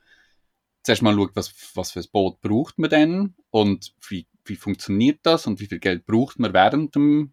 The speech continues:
Segeln und wie ist das überhaupt mit dem Wetter? Ist das, also, und dann bin ich extrem langsam und tue es fast nie abschliessen.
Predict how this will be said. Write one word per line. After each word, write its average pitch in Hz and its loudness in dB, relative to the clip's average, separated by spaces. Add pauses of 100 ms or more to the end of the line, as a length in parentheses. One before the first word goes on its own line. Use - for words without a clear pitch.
Segeln 151 2 (580)
und 101 -4
wie 104 0
ist - -4
das 104 -10
überhaupt 98 0
mit 98 0
dem 87 -4
Wetter? 131 2
Ist 127 -2
das, - -10
also, 90 -4 (640)
und 120 2
dann 123 6
bin 120 2
ich 135 2 (180)
extrem 123 0
langsam 170 0
und 120 -2
tue 127 0
es - -4
fast - 2
nie 117 4
abschliessen. 170 -2